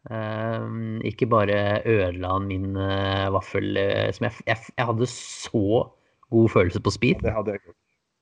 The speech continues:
Speaker 1: Eh, ikke bare gjorde han det, og ikke bare er han en gjerrigknark, men, eh, han er jo en sleip en også. Eh, jeg likte ikke måten han vinket med seg publikum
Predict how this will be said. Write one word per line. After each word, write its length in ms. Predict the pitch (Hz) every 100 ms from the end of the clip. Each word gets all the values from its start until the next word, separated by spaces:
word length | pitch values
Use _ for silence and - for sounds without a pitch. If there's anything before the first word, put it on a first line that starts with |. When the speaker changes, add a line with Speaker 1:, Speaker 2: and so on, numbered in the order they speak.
| _ - 135
Speaker 1:
Eh, 760 | 120 113 110 110 110 107 110 104 -
ikke 140 | 107 135
bare 200 | 123 113
gjorde 180 | 110 110
han 60 |
det, 140 | 104 131 135
og 100 | 117
ikke 180 | 110 123
bare 220 | 110 104 98
er 100 | 95
han 100 | 101
en 140 | 104
gjerrigknark, 760 | 110 101 92 - 101 143 - -
men, 200 | 117 110
eh, 240 | 113 117 110
han 120 | 110 104
er 120 | 101
jo 60 | 110
en 80 | 110
sleip 380 | - - - 123
en 100 | 107
også. 340 | 147 - - - _ _ _ _ _ -
Eh, 440 | 113 104 98 98 101
jeg 120 | 110
likte 240 | 127 - - -
ikke 300 | - - 131
måten 300 | 113 101 110
han 300 | 110 117 120
vinket 640 | 113 120 98 85 - - 110
med 140 | 98
seg 160 | 110 95
publikum 480 | 90 92 113 117